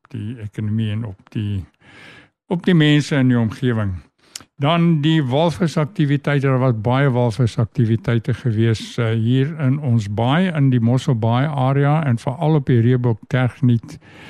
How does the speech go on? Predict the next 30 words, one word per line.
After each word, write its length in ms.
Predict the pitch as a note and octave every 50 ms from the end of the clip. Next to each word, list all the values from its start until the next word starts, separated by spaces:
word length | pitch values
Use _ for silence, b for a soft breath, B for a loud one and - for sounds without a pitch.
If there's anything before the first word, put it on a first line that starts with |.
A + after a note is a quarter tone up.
| B B B B B B
eh, 340 | - C3+ A#2 A#2 A#2 A#2 B2+ - - - -
kus. 400 | - E3+ B2 - - - - -
Dit 240 | - A#2+ A2+ G#2 -
lyk 240 | B2 C3+ C3+ -
my 100 | - D3+
daar 300 | C#3 B2+ B2+ B2+ B2+ C3
was 260 | B2+ C3+ B2+ A#2 - -
'n, 180 | C3 A#2+ A2 - - - - -
'n 140 | E3 C3+ A#2
fokus 800 | A2+ - - - - - - - E3+ D#3+ - - E3+ B2 - -
en 160 | C#3 A#2+ A#2
'n 100 | A2+ -
konsentrasie 840 | - C#3 B2 G#2+ - - G#2+ - - C#3+ D3 C#3+ C#3+ B2+ - D3 B2
van 240 | - - C3 A#2 A2
walvisse 500 | A2 A#2 A#2+ B2 A2+ - C3 A2 - -
hier 120 | A2+ A#2+
so. 180 | B2 - C#3+ A#2
Gelukkig 440 | - - A#2 A2+ B2 - D#3+ B2+ A#2+
is 80 | C3
daar 100 | A#2+ A#2+
'n 60 | A2+ -
paar 220 | - C3 A#2+ A2+
walvisbote 720 | G#2+ G#2 A#2 C3 B2+ C3+ D#3 B2+ A2 B2 C#3 C#3+ C#3 D#3
wat 120 | C3 A#2+ A#2
die 80 | A2+
mense 420 | A2+ A2 A2+ B2 B2+ A2+ - - _ -
uitgeneem 540 | F3 F#3+ F#3 - - F3 D#3 C#3+ C#3 C3+
het 100 | C3 B2+
daarna 320 | A#2+ B2 A#2 A#2 A2+ A#2 A#2
om 80 | A2